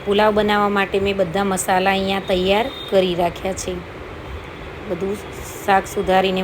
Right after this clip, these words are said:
મૂક્યું છે મેં ઝીણું ઝીણું. આ બધા એના મસાલા તૈયાર કરી દીધા છે, બરાબર? અને આ મેં ભાત બનાવી દીધું છે, જેમાં બટેકા અને વટાણા મેં પહેલેથી જ બાફવામાં નાખી દીધા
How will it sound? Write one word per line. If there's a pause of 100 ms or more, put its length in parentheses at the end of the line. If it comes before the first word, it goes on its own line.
મૂક્યું
છે
મેં
ઝીણું
ઝીણું. (240)
આ
બધા
એના
મસાલા
તૈયાર
કરી
દીધા
છે, (520)
બરાબર? (1120)
અને (280)
આ
મેં
ભાત
બનાવી
દીધું
છે, (200)
જેમાં
બટેકા
અને
વટાણા
મેં
પહેલેથી
જ (260)
બાફવામાં
નાખી
દીધા